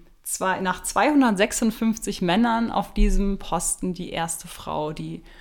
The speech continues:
die, äh, die Oberbürgermeisterin der westlichsten Stadt Deutschlands ist. Das ist alles ein sehr spannender Werdegang und, ähm, ich würde dich deswegen gerne fragen, ob du schon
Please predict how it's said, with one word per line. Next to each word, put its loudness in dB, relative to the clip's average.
die, -4
äh, -6
die -4
Oberbürgermeisterin 0
der 0
westlichsten -4
Stadt -8
Deutschlands -6
ist. -4
Das 0
ist -2
alles 2
ein 6
sehr 4
spannender 0
Werdegang 0
und, 2
ähm, 0
ich -6
würde 0
dich -10
deswegen -4
gerne 0
fragen, 0
ob -2
du 2
schon 0